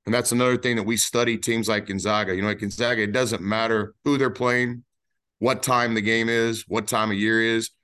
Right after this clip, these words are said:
the students show out. It's one of the best student sections in college basketball. And we're in the early stages of building here in Austin, uh, but I think you guys will be impressed in what we're building.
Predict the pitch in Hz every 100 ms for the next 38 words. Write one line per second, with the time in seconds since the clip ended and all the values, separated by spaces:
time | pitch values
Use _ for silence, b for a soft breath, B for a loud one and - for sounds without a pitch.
0 | _ - 101 - 127 113 - 120 107 107
1 | 104 82 - 101 98 113 107 90 110 107
2 | - 104 95 104 98 95 87 110 101 92
3 | 104 104 - 90 98 98 98 B B B
4 | 107 120 123 - 123 127 120 - 120 107
5 | 104 87 117 113 101 _ - 110 104 104
6 | 110 107 - 98 95 b b _ 98 101
7 | 107 123 104 110 107 104 101 107 95 -
8 | 107 101 95 98 82 85 85 101 98 92